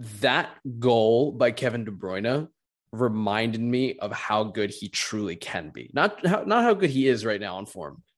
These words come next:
but how good he truly can be. Because that man just shoved Kanté off of him like he was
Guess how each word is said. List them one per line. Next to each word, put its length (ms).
but 120
how 180
good 200
he 160
truly 680
can 300
be. 280
Because 320
that 240
man 560
just 560
shoved 720
Kanté 480
off 200
of 100
him 320
like 240
he 180
was 380